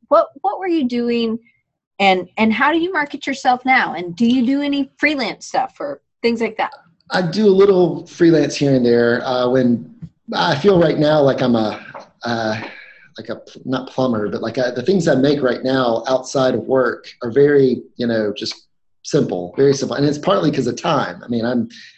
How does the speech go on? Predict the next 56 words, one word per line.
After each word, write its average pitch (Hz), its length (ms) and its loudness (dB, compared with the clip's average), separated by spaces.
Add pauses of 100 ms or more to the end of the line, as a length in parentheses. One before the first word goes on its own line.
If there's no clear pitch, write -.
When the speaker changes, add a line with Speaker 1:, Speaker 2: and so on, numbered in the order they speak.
(140)
Speaker 2:
I'm 120 180 0 (160)
pretty 143 240 2
busy 135 380 0
all 120 220 2
the 117 100 -2
time 123 300 -4
with, 107 140 -8 (240)
you 113 140 -6
know, 101 220 -4 (420)
Red 113 140 -4
Square, 127 280 0
and 120 100 0
then 120 120 0
I, 113 240 -4
I - 20 -2
also 117 280 -6
teach, - 400 -4
so 107 140 -4
it's, - 240 -10 (380)
that's 120 180 -6
a 131 40 0
lot, 127 420 0
lot 127 200 -4
to 113 140 -6
kinda 117 280 -4
handle. 135 360 0
And 117 180 -2 (300)
the 135 80 2
little 143 320 4
projects 143 420 0
I 131 100 2
do 160 240 0
here 143 240 2
and 131 100 2
there, 139 420 2 (120)
they're 131 320 -2
fun. 160 400 0
They're 127 100 2
a 135 60 4
lot 156 140 2
of 135 120 -4
fun, 147 400 0 (140)
but 120 160 -2
they're, 123 380 0
they're 131 120 4
ones 151 340 0
that 131 120 2
I 131 100 2
can, 123 340 -4
I 131 80 -2
know 143 180 4
I 139 100 0
can 131 100 0
get 131 140 -2
done 123 260 -4
in, 107 180 -10